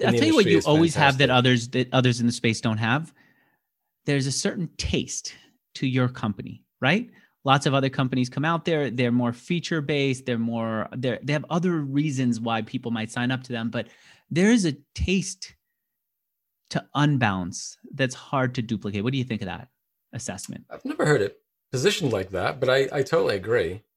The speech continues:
Speaker 1: Uh, and I think, you know, it's the people we've hired, but, and it, but it began with the founders. We, we've just always had a certain ethical kinda, or, and just certain personality. I don't know. It just, it just translated into that.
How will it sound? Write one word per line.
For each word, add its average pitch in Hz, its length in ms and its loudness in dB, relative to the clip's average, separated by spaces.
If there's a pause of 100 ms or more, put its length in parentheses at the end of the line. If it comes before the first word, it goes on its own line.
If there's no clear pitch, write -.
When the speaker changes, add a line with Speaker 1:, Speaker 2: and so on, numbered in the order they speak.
(420)
Speaker 1:
Uh, 95 440 -8
and 107 100 -8
I 113 100 -6
think, 240 420 -8 (200)
you 151 120 0
know, 135 280 -2 (340)
it's - 200 -2
the 117 100 -6
people 104 240 -6
we've 104 120 -2
hired, 107 400 0
but, 110 140 -2
and 131 160 -6
it, 113 220 -8
but 117 100 -4
it 117 80 -4
began 117 300 -2
with 113 80 -6
the 120 60 -8
founders. 101 760 -8
We, 107 380 -6 (720)
we've 127 120 -6
just 147 240 0 (100)
always 113 300 2
had 104 400 0 (1080)
a 98 80 -12
certain 113 340 0
ethical 107 480 -4
kinda, 107 460 -4
or, 120 260 -4
and 135 140 0
just - 220 -8
certain 160 200 -2
personality. 151 720 0
I 143 80 4
don't 196 120 2
know. 170 180 2
It 113 160 -2
just, - 240 -6
it 143 100 -6
just 147 200 -2
translated 139 560 0
into 90 240 -6
that. 82 280 -8